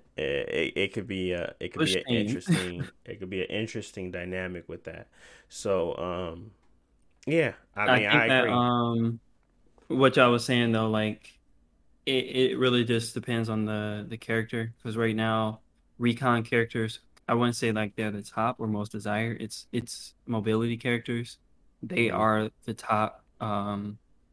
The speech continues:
Speaker 2: I guess, go-to characters for most playstyles, just 'cause their
Speaker 1: Mm-hmm.
Speaker 2: abilities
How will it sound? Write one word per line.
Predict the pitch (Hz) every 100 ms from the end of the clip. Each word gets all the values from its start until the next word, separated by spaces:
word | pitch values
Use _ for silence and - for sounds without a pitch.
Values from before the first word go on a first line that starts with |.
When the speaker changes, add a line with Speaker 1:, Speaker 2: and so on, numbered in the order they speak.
| _ _ _ _ _ _ _
Speaker 2:
I | 110
guess, | 107 101
go-to | - 107 113 104
characters | 113 107 110 107
for | - 110 107 104 104 104 -
most | 113 107 -
playstyles, | 120 113 120 113 113 113 - -
just | 113 -
'cause | 113 104 113
their | 107 107
Speaker 1:
Mm-hmm. |
Speaker 2:
abilities | 110 117 110 110 107 -